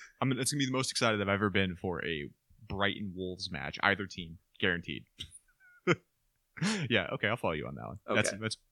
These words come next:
Speaker 1: fantastic research, Nolan. That's why people tune in. <laughs> Is that your best bet of the week?
Speaker 2: Of, uh, what, what does that mean? Best bet of the week? I don't
Speaker 1: <laughs> The one you're, is it the one you're most confident in?
Speaker 2: I'm, I'm actually strangely confident in it, just
Speaker 1: <laughs>
Speaker 2: because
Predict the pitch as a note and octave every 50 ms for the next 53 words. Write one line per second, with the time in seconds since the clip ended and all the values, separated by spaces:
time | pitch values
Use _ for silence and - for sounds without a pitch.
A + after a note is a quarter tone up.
0 | _ _ _ - - B2 G2 - G2 D#2+ D#2 - F2 - - D#2 - - F2 -
1 | - F#2 E2 E2 F2 F#2+ - - G#2+ - - G2 F#2 - G#2+ - F#2+ - - G2
2 | F2 E2+ - F2 - _ _ _ _ _ _ _ - - _ _ _ _ _ _
3 | _ _ _ _ _ _ _ _ _ _ _ _ _ - D#4 - _ - - -
4 | _ _ _ _ _ _ _ _ _ _ - _ A3 A#3 F3+ - G2+ A2+ A#2+ -
5 | C3 B2 G#2+ A2+ G#2+ - - G#2+ G2+ F#2+ G#2 F#2+ F#2 G2 - - - _ _ _
6 | _ _ _ _ _ _ _ _ _ _ _ _ _ _ _ _ _ _ - -
7 | - E3 D3+ D3 - - - F3 D#3 D#3+ D#3 D3+ C#3+ - - - - _ - D#3+
8 | C#3 D#3+ D3 D#3 D#3+ D3+ C#3+ D3+ - C#3 D3 C#3+ C3 G2+ F2 F2 - - _ -
9 | - G2 - - - A#2 G#2+ G2+ F#2+ F#2 F#2 F#2+ - - - G2 A2+ B2+ B2+ B2+
10 | A#2+ A#2+ A2+ - - C3+ A#2+ C3 C3+ C3 B2 - - B2+ C#3 A#2+ B2+ B2 B2+ B2+
11 | B2+ B2 A#2 A2+ A2+ A2+ - - - G#2+ G#2 - A#2 A2 G#2+ A2 A2+ A2+ B2 -
12 | - - C4 C#4 C#4+ - F#3 G3 - - E3+ F3+ - - - - D#3+ D#3+ D3+ D3+
13 | - - - - C#3+ C3 B2+ A#2+ B2 A#2 A#2 A#2 A2 G#2+ - A2+ A2 G2+ - -
14 | D3 F#2+ F2 F2 E2 E2+ - - D#3+ - - F3 F3 - G3 G#3 E3+ - - -
15 | - F#3 D#3+ - -